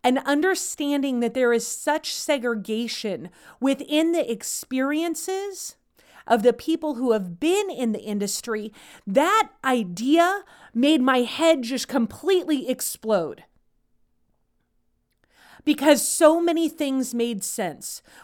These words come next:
We have the anti-trafficking movement, the anti-porn, the, the, like, all kinds of people who are just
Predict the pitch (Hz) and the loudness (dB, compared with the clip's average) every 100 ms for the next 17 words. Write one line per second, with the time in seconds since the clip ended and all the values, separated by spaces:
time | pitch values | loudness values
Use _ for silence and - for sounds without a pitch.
0 | - 277 254 330 285 - 285 330 320 359 | -2 -2 2 2 2 0 0 -2 -2 -4
1 | 349 277 247 247 240 233 226 226 208 220 | -2 -2 -2 -4 -6 -2 0 0 -2 -4
2 | 214 214 226 220 285 311 302 302 294 294 | -4 -4 -6 -2 -2 0 2 2 0 -4
3 | _ _ _ _ - - 302 294 285 277 | _ _ _ _ -14 -4 2 4 4 4
4 | 269 254 233 233 233 226 226 _ - _ | 2 2 2 2 2 0 -2 _ -20 _
5 | _ 196 254 254 240 226 - - _ _ | _ 0 4 6 4 2 -6 -20 _ _
6 | _ _ _ 302 339 - 320 294 262 269 | _ _ _ 8 8 6 2 2 2 0
7 | 226 - - 262 202 180 180 277 285 262 | -4 -4 -4 -2 0 -2 -2 0 4 2
8 | 208 269 262 | 2 0 -2